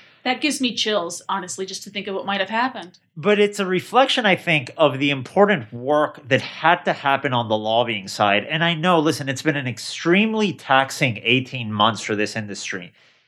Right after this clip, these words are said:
Speaker 2: And there's been a lot of nervousness, a lot of anxiety, a lot of the role that these industry associations play,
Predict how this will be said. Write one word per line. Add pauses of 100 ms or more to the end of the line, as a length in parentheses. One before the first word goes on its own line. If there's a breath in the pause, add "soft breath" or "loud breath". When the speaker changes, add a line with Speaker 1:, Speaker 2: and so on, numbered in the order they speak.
(120)
Speaker 2:
And
there's
been
a
lot
of
nervousness,
a
lot
of
anxiety, (460 soft breath)
a
lot
of
the
role
that
these
industry
associations
play,